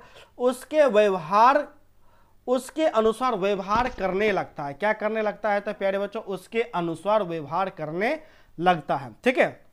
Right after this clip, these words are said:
तो प्यारे बच्चों, जो तीसरा प्रश्न है आपका, तीसरा प्रश्न समाप्त हो चुका है बुद्धि के प्रकार। इसलिए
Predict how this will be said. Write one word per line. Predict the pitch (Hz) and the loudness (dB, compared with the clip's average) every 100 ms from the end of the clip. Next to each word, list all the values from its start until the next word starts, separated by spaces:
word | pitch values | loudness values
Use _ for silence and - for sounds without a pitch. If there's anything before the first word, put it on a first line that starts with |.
| _ - _ - | _ -20 _ -2
तो | 175 165 | -2 2
प्यारे | 185 196 | 2 4
बच्चों, | 214 220 233 233 | 2 2 2 2
जो | 175 175 | 0 -4
तीसरा | 180 185 175 226 | -4 -6 2 2
प्रश्न | 226 - 202 220 | 4 0 0 0
है | 233 240 | 0 0
आपका, | 180 - 190 | -2 -2 -2
तीसरा | 185 170 214 202 | -2 -2 2 2
प्रश्न | 208 196 185 | 0 -2 -4
समाप्त | - 165 190 - | -4 -2 -2 -2
हो | 202 | -4
चुका | 220 214 226 | -4 2 4
है | 247 | 4
बुद्धि | 269 165 147 185 | 0 -4 -4 0
के | 208 | 0
प्रकार। | 208 196 233 254 - - - - - | 0 0 0 -2 -8 -20 -20 -14 -8
इसलिए | 233 285 | -2 -2